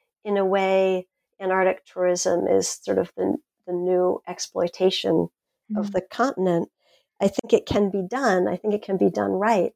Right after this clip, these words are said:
Speaker 1: but it has to be done very carefully and very respectfully with a lot of safeguards in place, because the landscape is so, is so delicate, and the balance,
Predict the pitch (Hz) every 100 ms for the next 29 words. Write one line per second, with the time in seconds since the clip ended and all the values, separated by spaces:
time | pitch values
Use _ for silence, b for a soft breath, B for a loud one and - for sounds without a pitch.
0 | - 190 - 190 - 185 190 202 185 180
1 | 196 196 - - 202 - 185 185 180 180
2 | 185 196 190 180 - - - _ 190 180
3 | 190 - _ _ _ - 185 180 185 180
4 | 190 - 180 185 180 - - 220 220 185
5 | 175 170 175 - - 226 233 - - _
6 | _ _ - 190 - 185 180 - - 190
7 | - 185 - - - - 185 - - 180
8 | 180 180 _ _ _ _ _ _ 214 214
9 | 220 214 185 185 185 185 - 185 175 -
10 | - 175 196 208 - -